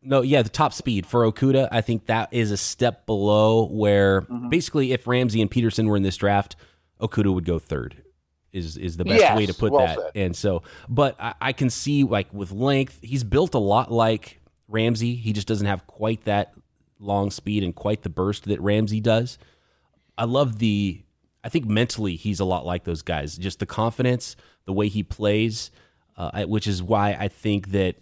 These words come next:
Speaker 1: Okudah's nearly a bust-proof guy because I think he just brings the whole package and he has plenty of speed, you know, four four eight or whatever he ran at the, the combine, and there, there's no worries about his speed on tape or anything like that. He doesn't run the four three nine that,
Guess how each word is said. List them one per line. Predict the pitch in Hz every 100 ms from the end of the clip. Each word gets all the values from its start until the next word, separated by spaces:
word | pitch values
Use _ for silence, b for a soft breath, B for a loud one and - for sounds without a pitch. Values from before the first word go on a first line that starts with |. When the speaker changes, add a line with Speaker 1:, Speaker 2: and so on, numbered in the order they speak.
| _
Speaker 1:
Okudah's | 110 - 113 101 87
nearly | 95 104 104 101 95 90
a |
bust-proof | 80 92 - - 107 92 -
guy | 87 87
because | 76 76 - 80 78 -
I | 98
think | 104
he | 92
just | 92 87
brings | 123 120 85
the | 90
whole | 110 107
package | - 98 95 107 101
and | 92
he | 92
has | 95 87
plenty | - 107 117
of | 110
speed, | - 113
you | 113 110
know, |
four | - 120
four | 104 107 92
eight | 90
or | 90
whatever | 92 90
he | 90
ran | 90 87
at |
the, | 85 80 b b _
the | 101
combine, | 104 95 87 87
and | 90 87
there, | 101 92
there's | 110 104
no | 113
worries | 98 110 113 101
about | 90 98 92
his | 98
speed | - - 101 98
on | 87
tape | 82 98 95
or | 98
anything | 92 92 87
like | 85 82
that. | 110 104 - B B
He | 117
doesn't | 113 110
run | 107
the | 98
four | - 107
three | 92 98
nine | 104 104 104
that, | 95 95 87